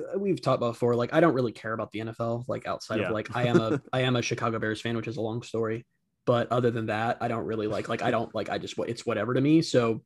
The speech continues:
Speaker 1: yeah, like, I, like, for me, like, the main appeal, 'cause I'm such a big college football fan, the main appeal of the N F L is, like, watching guys I liked in college, whether U C F or otherwise, and just seeing what they do at the pro level.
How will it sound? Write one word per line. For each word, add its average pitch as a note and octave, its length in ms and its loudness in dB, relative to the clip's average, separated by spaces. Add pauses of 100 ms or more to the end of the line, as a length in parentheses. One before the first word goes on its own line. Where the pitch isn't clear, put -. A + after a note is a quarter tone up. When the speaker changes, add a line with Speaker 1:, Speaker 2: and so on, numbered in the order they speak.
(540)
Speaker 1:
yeah, D#3+ 260 8
like, B2+ 240 4
I, D#3 140 2
like, F#3+ 240 8
for G3+ 180 8
me, A#3 460 2 (420)
like, C#3 340 2 (220)
the C#3+ 180 6
main D3 360 6
appeal, B2+ 480 2
'cause C#3 220 0
I'm D#3 100 2
such D#3 180 0
a D3 60 -2
big C3+ 100 -6
college A#2+ 200 -4
football B2+ 260 -2
fan, C#3 180 -4
the B2 80 0
main A#2+ 160 -2
appeal A#2+ 240 -2
of A#2+ 80 0
the A#2 100 -2
N A2 80 -4
F A2 120 -8
L A#2 120 0
is, A2+ 120 -2
like, A2 200 -2 (260)
watching A#2 420 0
guys A2+ 320 -2
I A2+ 160 -4
liked A2 320 -4
in A2 80 -2
college, A2 480 -2
whether A2+ 220 -2
U A2 120 -4
C - 160 -4
F - 160 -6
or A2 80 -2
otherwise, G#2+ 400 -4
and A2+ 80 -4
just G#2+ 160 -6
seeing A2 140 -2
what G#2+ 140 -4
they G#2+ 100 -2
do G#2+ 100 -2
at A2 80 -4
the C#3 60 -10
pro A2+ 180 -2
level. A#2+ 320 0